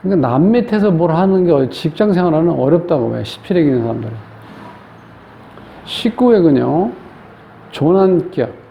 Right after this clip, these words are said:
어떤 위험에 처할 수 있는 일이 많이 발생하고 남에게 말할 수 없는 한을 안고 산다. 아주 안 좋은 수예요, 십구 핵이 있으면. 그러니까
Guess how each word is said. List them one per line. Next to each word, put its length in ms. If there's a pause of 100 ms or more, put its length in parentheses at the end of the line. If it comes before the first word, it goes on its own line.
(1120)
어떤 540
위험에 420
처할 300
수 160
있는 200
일이 180
많이 280
발생하고 920 (520)
남에게 720
말할 520
수 140
없는 280
한을 380
안고 280
산다. 440
아주 400
안 340
좋은 200
수예요, 280
십구 320
핵이 140
있으면. 280 (1120)
그러니까 380